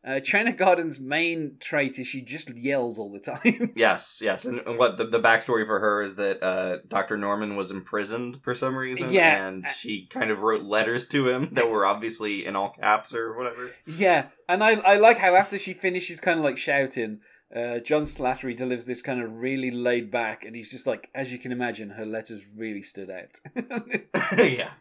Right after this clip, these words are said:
Speaker 2: yeah.
Speaker 1: Which is just such a great kind of line. Um, and,
Speaker 2: Mm-hmm.
Speaker 1: you know, these are Oscar's friends. And he says, you know, to George Senior, "You're welcome to my friends, brother." And <laughs> I like how George Senior goes,
Speaker 2: <laughs>
Speaker 1: "I don't want these."
Speaker 2: <laughs>
Speaker 1: Now,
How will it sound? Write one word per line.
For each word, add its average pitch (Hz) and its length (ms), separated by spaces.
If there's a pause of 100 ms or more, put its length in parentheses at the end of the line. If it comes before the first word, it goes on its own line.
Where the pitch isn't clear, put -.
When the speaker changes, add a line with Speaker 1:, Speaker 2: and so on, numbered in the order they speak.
(240)
Speaker 2:
yeah. 95 160 (180)
Speaker 1:
Which 147 220
is - 120
just 185 160
such 180 160
a 160 100
great 143 300
kind 135 200
of 123 60
line. 120 400 (440)
Um, 120 340 (220)
and, 185 320
Speaker 2:
Mm-hmm. 120 220
Speaker 1:
you 202 160
know, 151 160 (120)
these 202 460
are 165 300
Oscar's 147 340
friends. 104 360
And 131 220
he 147 140
says, 147 400
you 160 80
know, 117 160
to 117 380 (160)
George 113 260
Senior, 113 380
"You're 120 200
welcome 123 400
to 123 80
my 117 140
friends, 110 320
brother." 90 340 (540)
And 170 400
<laughs> - 40
I 180 100
like 160 220
how 147 100
George 139 220
Senior 120 300
goes, 120 280 (220)
Speaker 2:
<laughs> 110 200
Speaker 1:
"I 123 100
don't 113 200
want 95 180
these." 87 300 (140)
Speaker 2:
<laughs> 180 800 (120)
Speaker 1:
Now, 208 260